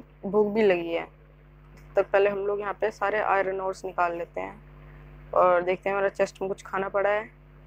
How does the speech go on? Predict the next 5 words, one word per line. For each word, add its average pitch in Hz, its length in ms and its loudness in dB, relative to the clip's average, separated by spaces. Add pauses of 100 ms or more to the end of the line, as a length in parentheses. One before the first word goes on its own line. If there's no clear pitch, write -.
(960)
हाँ 170 260 4
पड़ा 165 220 2
है, - 220 -8 (920)
Cooked 175 240 0
beef। 170 480 -2